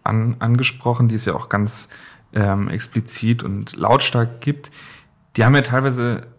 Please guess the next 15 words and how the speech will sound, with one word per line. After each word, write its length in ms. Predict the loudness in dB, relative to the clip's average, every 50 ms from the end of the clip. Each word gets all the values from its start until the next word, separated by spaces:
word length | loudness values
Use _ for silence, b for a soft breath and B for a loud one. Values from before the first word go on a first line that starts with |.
| _ _ _ _ _
schon 300 | 0 2 4 4 4 4
einen 160 | 4 4 2
Punkt 280 | 0 -2 -2 -2 0 -2
in 160 | -4 -4 -2
dem 220 | -2 -2 -2 -2 -2
Sinne, 260 | 0 0 2 2 0
dass 540 | 0 0 -2 -2 -2 -6 -10 -12 -14 -16 _ _ _ _ _ _
man 320 | -2 2 2 2 2 2 0
so 160 | 0 0 0
auf 180 | 0 -2 -4
die 640 | -6 -4 -2 -2 0 -2 -2 -2 -4 -4 -8 -10 -16 -20 -20 _ _
großen 340 | -4 2 4 4 4 4 4
überzeugenden 680 | 2 2 0 -2 -2 -2 2 2 4 4 4 4 2 2
Use 320 | 0 2 0 0 0 -4
Cases, 800 | -4 -2 0 0 0 0 -2 -4 -6 -6 -6 -8 -10 -12 -16